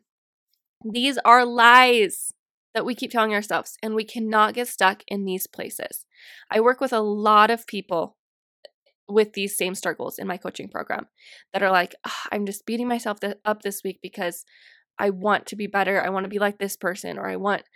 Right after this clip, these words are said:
like, this person's so much more successful than me. How am I ever gonna catch up?" Things like this all the time. Guys, this is very normal, very, very, very normal. But it doesn't have to be you, okay? It's like, so <laughs> I'm,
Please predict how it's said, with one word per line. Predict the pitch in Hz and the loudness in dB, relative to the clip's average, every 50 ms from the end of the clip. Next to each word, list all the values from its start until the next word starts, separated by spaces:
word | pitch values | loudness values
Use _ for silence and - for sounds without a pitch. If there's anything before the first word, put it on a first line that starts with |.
| - - - - - _ _ | -20 -20 -20 -20 -20 _ _
like, | - 202 190 - - _ - | -4 -4 -4 -4 -6 _ -6
this | 190 208 220 214 | -2 -2 -2 -2
person's | - - 220 214 - - 214 214 208 208 - | -2 -6 -6 -4 -4 -4 -4 -4 -4 -4 -2
so | 220 208 202 | -2 0 0
much | 202 202 196 - - | 0 -4 -6 -6 -6
more | 196 202 | -8 -8
successful | - - 202 - - 285 285 277 - 262 247 | -8 -10 -10 -4 -2 -2 -2 -2 -2 -4 -4
than | 254 247 240 | -4 -4 -4
me. | 233 233 233 | -4 -4 -4
How | 226 180 | -4 -4
am | 180 185 | -4 -4
I | - | -4
ever | - 196 190 190 | -6 -6 -6 -8
gonna | 190 - - | -10 -10 -14
catch | - 214 208 - 269 | -14 -16 -10 -4 0
up?" | 277 277 254 - - | 2 2 2 0 -2
Things | - 233 226 220 | -6 -6 -6 -4
like | 226 220 214 | -4 -6 -6
this | - 196 202 - - _ _ - | -6 -10 -10 -10 -14 _ _ 4
all | 277 294 294 | 4 6 4
the | 311 | 2
time. | 302 320 269 220 190 | 0 -2 -2 -2 -4
Guys, | - 214 214 214 | -4 -6 -6 -6
this | - 311 330 - - | -6 -6 -6 -4 -4
is | 339 330 - 285 - _ _ | -6 -6 -8 -10 -16 _ _
very | - 320 311 294 294 294 285 | 2 4 4 4 2 0 -2
normal, | 277 277 262 254 233 196 - - _ _ | -6 -4 -4 -2 -2 -4 -6 -8 _ _
very, | - 214 269 277 285 285 285 | -8 -4 -2 -2 0 0 -2
very, | 247 254 247 240 240 220 | 0 0 0 0 0 -2
very | 214 214 208 202 | -2 -2 -2 -4
normal. | 202 202 196 180 147 - - _ - - - - - _ _ _ | -4 -6 -6 -6 -8 -10 -14 _ -20 -20 -20 -20 -20 _ _ _
But | - 339 349 285 262 - - - - _ _ _ _ _ _ _ _ _ _ _ _ _ _ _ | 8 10 10 10 8 4 -2 -10 -18 _ _ _ _ _ _ _ _ _ _ _ _ _ _ _
it | - 262 208 214 | -4 -4 0 6
doesn't | 254 247 247 254 262 - - | 6 6 6 6 2 -6 -6
have | - - 226 220 220 - - | -4 0 0 0 0 0 -4
to | 233 196 | -8 -6
be | - 196 185 180 190 - _ _ _ _ - | -4 -4 -6 -6 -6 -10 _ _ _ _ -8
you, | - 180 - - - _ _ _ _ - | -6 -6 -6 -6 -8 _ _ _ _ 2
okay? | 247 240 247 277 277 _ - - - - - - - | 4 4 4 4 0 _ -20 -20 -20 -20 -20 -16 -10
It's | - 262 254 - | -8 -6 -2 2
like, | 302 285 262 247 - _ - | 2 4 4 2 -2 _ -12
so | - - 254 254 247 240 202 - - | -6 0 2 4 6 6 4 2 0
<laughs> | 240 - - - - - | -4 -6 -6 -8 -6 -4
I'm, | 262 254 233 - | -4 -4 -4 -6